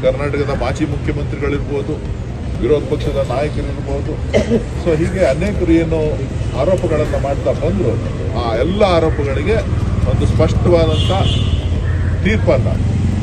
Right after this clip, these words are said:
ಅದು ಕೇವಲ ಒಂದು ಭಾಗದಲ್ಲ, ಉತ್ತರ ಕರ್ನಾಟಕದಲ್ಲೂ ಕೂಡ ಜನ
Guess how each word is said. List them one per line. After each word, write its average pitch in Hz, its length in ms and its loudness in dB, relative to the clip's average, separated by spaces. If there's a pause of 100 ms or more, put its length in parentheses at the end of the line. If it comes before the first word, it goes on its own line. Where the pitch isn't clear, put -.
ಅದು 160 200 2
ಕೇವಲ 165 240 6
ಒಂದು 180 380 2
ಭಾಗದಲ್ಲ, - 580 2 (960)
ಉತ್ತರ 170 240 4
ಕರ್ನಾಟಕದಲ್ಲೂ 170 560 2
ಕೂಡ 180 180 2
ಜನ 170 280 2